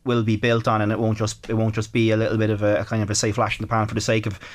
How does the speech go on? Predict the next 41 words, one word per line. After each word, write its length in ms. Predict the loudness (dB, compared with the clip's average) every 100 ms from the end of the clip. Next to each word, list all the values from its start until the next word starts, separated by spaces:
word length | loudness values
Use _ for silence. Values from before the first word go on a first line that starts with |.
| -18 -6
not 160 | -2 -2
that 100 | 0
you 60 | 0
can 60 |
call 180 | 2 2
two 160 | 2 2
All 120 | 4
Irelands 260 | 4 2 0
a 20 |
flash 240 | 0 0
in 60 | -2
the 60 |
pan 180 | 0 0
by 80 | 2
any 160 | 2 2
means, 180 | 0
but 120 | 0 0
that 140 | 0
there'll 160 | 0 0
be 100 | 0
success 440 | 0 2 2 4
there 140 | 2
and 80 | 2
it's 120 | 0
gonna 140 | -2 0
be 100 | 0
sustainable 540 | -2 0 2 2 2
down 200 | 2 2
the 60 | 2
line, 220 | 2 2
that 140 | 0
the, 100 | -2
the 160 | -2 0
young 220 | 0 2
players 280 | 2 2 2
are, 120 | 0 -2
are 60 | -4
coming 200 | 0 0
through 260 | 2 2
at 120 | 0 -2
all, 260 | 0 0